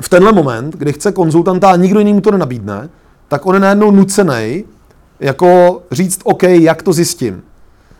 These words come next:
A my se držíme jednoduchého frameworku, který má název Human Centered Design a je jako stupidní selský rozum.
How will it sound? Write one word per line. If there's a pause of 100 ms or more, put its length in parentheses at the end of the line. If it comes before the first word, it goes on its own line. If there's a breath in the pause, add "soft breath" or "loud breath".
(180 soft breath)
A
my
se
držíme
jednoduchého
frameworku, (140)
který
má
název
Human
Centered
Design
a
je (120)
jako
stupidní
selský
rozum.